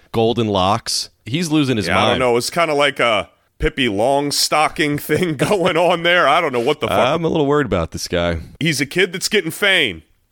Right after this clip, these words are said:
Speaker 2: There's better men out there, I'm sure, that have fallen flat on their face. So we'll see. Hey, as long as he's getting the quarterback, just get to the quarterback. You know. <laughs>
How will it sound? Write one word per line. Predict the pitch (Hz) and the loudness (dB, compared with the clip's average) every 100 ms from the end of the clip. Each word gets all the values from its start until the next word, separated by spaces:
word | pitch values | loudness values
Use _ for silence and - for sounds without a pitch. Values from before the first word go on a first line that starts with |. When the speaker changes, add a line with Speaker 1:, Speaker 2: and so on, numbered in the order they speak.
| - | 0
Speaker 2:
There's | 165 143 | 0 0
better | 104 196 214 208 | -2 0 2 2
men | 185 180 165 | 2 2 4
out | 147 135 | 2 2
there, | 147 135 | 2 2
I'm | 127 | 2
sure, | 127 - 131 123 | 0 0 2 2
that | 120 | 2
have | 113 | 0
fallen | - 143 123 117 113 | -2 0 2 0 -2
flat | 135 113 | 0 0
on | 110 | 0
their | 107 | -2
face. | 101 117 104 90 | -2 0 0 0
So | - 117 98 95 90 - _ _ - | -2 0 0 0 -2 -8 _ _ -4
we'll | 123 | -2
see. | - 156 123 | 0 2 2
Hey, | 143 120 80 _ _ _ _ _ | 2 -2 -4 _ _ _ _ _
as | 127 143 | -6 0
long | 180 196 | 2 2
as | 180 | 0
he's | 175 | -2
getting | 123 214 196 | 0 0 0
the | |
quarterback, | 180 202 190 160 156 151 - _ - | 0 0 2 2 4 2 0 _ -6
just | 196 - | -4 -2
get | 208 160 - | -2 -2 0
to | 143 | 0
the | 147 | 0
quarterback. | 151 139 131 123 117 107 151 | 0 0 0 0 0 0 2
You | 135 | 2
know. | 135 131 127 - - | 4 2 2 0 0
<laughs> | - | -4